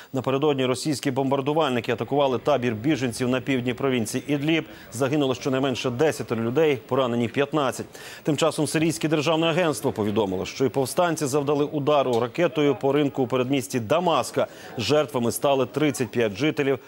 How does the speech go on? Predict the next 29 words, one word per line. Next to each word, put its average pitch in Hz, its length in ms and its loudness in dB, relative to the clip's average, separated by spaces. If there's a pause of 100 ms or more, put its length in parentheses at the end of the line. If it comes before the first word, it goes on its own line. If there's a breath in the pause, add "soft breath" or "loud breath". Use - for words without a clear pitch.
(120)
понад 127 260 0
сорок 123 320 0
поранені. 123 500 2 (360 loud breath)
Нагадаю, 185 400 4
нині 208 220 4
у 165 80 2
березні 165 400 2
виповнюється 180 540 2
сім 208 220 2
років 170 320 2
від 120 120 -2
початку 175 520 0
війни 170 280 2
в 156 80 0
Сирії. 139 380 2
За 113 180 0
цей 127 120 0
час 160 260 2
там 127 160 -2
загинуло 147 540 2 (320 loud breath)
понад 180 360 2
чотириста 147 540 0
тисяч 117 420 -4
людей. 120 280 2
Ще 160 280 0
приблизно 131 460 0
п'ять 139 360 0
мільйонів 123 340 0
стали 123 340 0